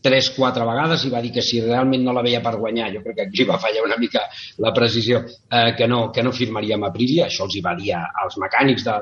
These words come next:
de l'equip de test seu, i és això, els quaranta-dos segons de, de Dovi són una palmada molt important, però és un circuit com Misano,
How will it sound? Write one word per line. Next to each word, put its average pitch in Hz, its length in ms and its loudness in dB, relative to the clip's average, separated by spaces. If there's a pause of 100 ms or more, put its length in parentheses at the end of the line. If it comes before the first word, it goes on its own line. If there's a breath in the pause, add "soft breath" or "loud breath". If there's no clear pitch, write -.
de 104 100 -2
l'equip 107 240 -4
de 104 140 -2
test 110 240 0
seu, 156 160 4 (500 loud breath)
i 160 80 4
és 170 80 4
això, 160 240 2
els - 80 -6
quaranta-dos 156 480 2
segons 180 320 0
de, 156 80 0 (160)
de 135 80 0
Dovi 117 240 -2
són 131 160 0
una 147 160 -2
palmada 117 400 0
molt 113 160 0
important, 127 480 0
però 120 160 -6
és 123 60 0
un 120 100 -2
circuit 120 320 -4
com 107 160 0
Misano, 110 320 0